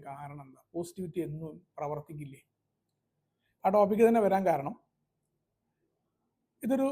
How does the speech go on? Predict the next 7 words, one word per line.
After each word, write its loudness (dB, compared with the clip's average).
സംഭവ 4
കഥയാണ്. 0
ഇവിടെ 6
അടുത്തൊരു 4
സലൂൺ 4
ഉണ്ട്. -14
അപ്പോ 4